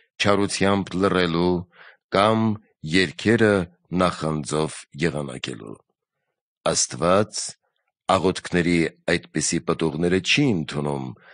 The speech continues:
այլ առավել զայրանում է և դատապարտում։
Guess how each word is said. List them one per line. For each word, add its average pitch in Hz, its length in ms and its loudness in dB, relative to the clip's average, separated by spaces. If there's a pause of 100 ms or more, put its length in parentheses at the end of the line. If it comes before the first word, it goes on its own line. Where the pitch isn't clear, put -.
(300)
այլ 117 460 2 (180)
առավել 90 560 2
զայրանում 82 760 0
է 113 120 4 (300)
և 78 340 -4 (140)
դատապարտում։ 67 840 -8